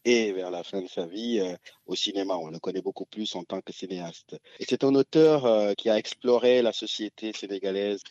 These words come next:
dans ses multiples recoins et qui a un regard à la fois très, très mûr, mature, sérieux sur la question coloniale, mais aussi sur la question des sociétés africaines et de leur devenir. Puis là,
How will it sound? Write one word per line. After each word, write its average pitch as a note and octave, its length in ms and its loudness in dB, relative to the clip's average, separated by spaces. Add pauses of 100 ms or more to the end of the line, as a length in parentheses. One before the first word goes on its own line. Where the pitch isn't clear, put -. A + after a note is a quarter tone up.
(100)
dans G2+ 100 -8
ses G#2+ 160 -4
multiples A#2+ 500 -2
recoins B2 720 -2
et G#2 120 -10
qui A2 220 -2
a A2+ 100 6
un A2 120 2
regard A#2 580 2
à F#2+ 60 -2
la F#2+ 100 -4
fois G#2 260 -4
très, A2+ 240 -4
très A2+ 260 -2 (400)
mûr, A#2+ 600 2 (160)
mature, A#2 600 -2
sérieux B2 440 0
sur - 160 -8
la F#2+ 100 -4
question G2+ 320 -6
coloniale, G#2 480 -2 (340)
mais F#2 80 -2
aussi G#2 240 -2
sur - 140 -4
la G2+ 140 0
question - 420 -6
des F#2+ 100 -10
sociétés F#2+ 380 -10
africaines F#2 460 -10
et F2+ 80 -6
de F2+ 60 -8
leur F2 180 -10
devenir. E2+ 440 -14 (120)
Puis - 160 -8
là, G#2+ 120 0